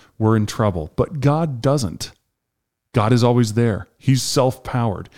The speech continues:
He doesn't sleep. He doesn't run low on battery. He's guarding us, keeping us from evil. The obvious conclusion that you're supposed to draw from Psalm one twenty-one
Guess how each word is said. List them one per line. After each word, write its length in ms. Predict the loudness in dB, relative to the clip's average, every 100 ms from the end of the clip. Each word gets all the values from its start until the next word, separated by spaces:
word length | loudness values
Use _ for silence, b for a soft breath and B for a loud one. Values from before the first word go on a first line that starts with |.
| B
He 120 | 0 4
doesn't 400 | 4 4 4 0
sleep. 360 | -2 -2 -2
He 140 | 0 2
doesn't 360 | 4 4 2
run 200 | 2 4
low 220 | 4 4
on 140 | 4 4
battery. 380 | 4 2 2 2
He's 220 | 0 2
guarding 440 | 2 4 4 2
us, 160 | 0 -2
keeping 420 | -4 -4 0 0
us 140 | 0
from 220 | -4 -6 -2
evil. 460 | 0 -2 -4 -12 b b b b b b b b
The 160 | 0 2
obvious 440 | 2 2 4 2
conclusion 520 | 2 0 4 4 4 2
that 140 | 2
you're 120 | 0
supposed 400 | 0 0 0 0
to 60 | -2
draw 480 | 2 4 4 4 0
from 260 | 0 0
Psalm 300 | 2 2 4
one 240 | 4 4 2
twenty-one 760 | 2 2 2 2 2 2 0